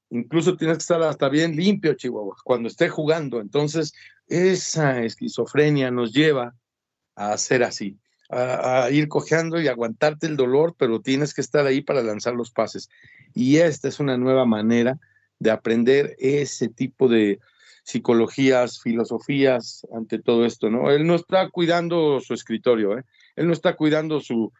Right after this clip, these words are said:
su lugar de trabajo. Él está arriesgando y está con el equipo arriesgando a que no tengan un, un escritorio, a que tengan uno mejor y otro mejor y otro mejor. O sea, no tiene miedo de mantenerse en una zona de confort. No, él está arriesgando todo. Tiene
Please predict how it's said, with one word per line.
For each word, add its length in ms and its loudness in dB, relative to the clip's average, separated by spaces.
su 180 -8
lugar 300 0
de 100 -2
trabajo. 540 -4
Él 120 2
está 260 0
arriesgando 800 0
y 100 -2
está 320 -2
con 180 0
el 120 0
equipo 420 -2
arriesgando 760 0
a 120 -4
que 220 2
no 280 2
tengan 360 2
un, 180 -2
un 220 0
escritorio, 480 2
a 60 -4
que 100 -14
tengan 320 0
uno 180 0
mejor 500 2
y 100 4
otro 220 2
mejor 520 0
y 120 0
otro 200 2
mejor. 280 -2
O 40 -4
sea, 120 -2
no 160 2
tiene 260 2
miedo 480 2
de 260 4
mantenerse 600 0
en 80 -2
una 180 -2
zona 240 0
de 80 -2
confort. 360 -6
No, 280 0
él 200 0
está 220 2
arriesgando 680 0
todo. 300 2
Tiene 360 0